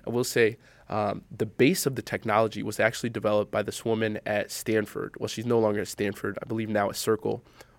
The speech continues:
but her, her name is Kaylee Wang. And she was the one who developed, um, the freeze algorithm, as well as, like, the foundation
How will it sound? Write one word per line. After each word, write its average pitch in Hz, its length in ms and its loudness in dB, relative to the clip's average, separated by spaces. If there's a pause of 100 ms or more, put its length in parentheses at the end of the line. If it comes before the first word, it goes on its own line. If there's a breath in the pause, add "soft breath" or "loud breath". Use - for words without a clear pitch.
but 120 80 2
her, 120 120 4 (220)
her 120 120 2
name 127 180 6
is 113 80 -2
Kaylee 113 340 0
Wang. 107 300 -2 (760 soft breath)
And 104 320 2
she 151 160 0
was 139 320 6
the 120 60 2
one 117 180 4
who 117 80 -2
developed, 107 580 2
um, 98 260 -6
the 104 80 -8
freeze 117 340 0
algorithm, 110 680 4
as 107 100 -6
well 135 140 8
as, 135 120 4
like, 107 200 2
the - 60 -4
foundation 104 840 2